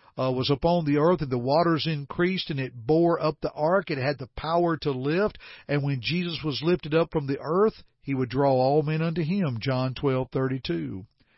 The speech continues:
In previous broadcasts, we've looked at Christ as the intercessor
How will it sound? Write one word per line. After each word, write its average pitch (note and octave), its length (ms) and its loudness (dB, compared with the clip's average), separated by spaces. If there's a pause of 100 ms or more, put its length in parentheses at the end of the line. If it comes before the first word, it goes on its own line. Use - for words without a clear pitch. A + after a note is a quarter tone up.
(440)
In B2+ 160 -4
previous D3 400 2
broadcasts, E3 720 2
we've D3 180 2
looked D#3+ 260 0
at E3 120 -2
Christ F3+ 480 4
as D#3 280 2
the E3 180 0
intercessor E3+ 800 2